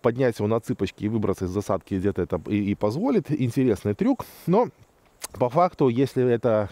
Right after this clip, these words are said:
с-, вы где-то присели на ровном месте, у-,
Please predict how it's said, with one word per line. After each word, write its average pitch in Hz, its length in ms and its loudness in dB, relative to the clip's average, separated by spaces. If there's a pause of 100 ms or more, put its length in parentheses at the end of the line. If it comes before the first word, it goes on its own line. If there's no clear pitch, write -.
с-, - 140 -12
вы 113 440 2
где-то 98 220 -4
присели 117 400 0
на 110 160 2
ровном 95 320 0
месте, 104 380 -4 (360)
у-, 107 220 0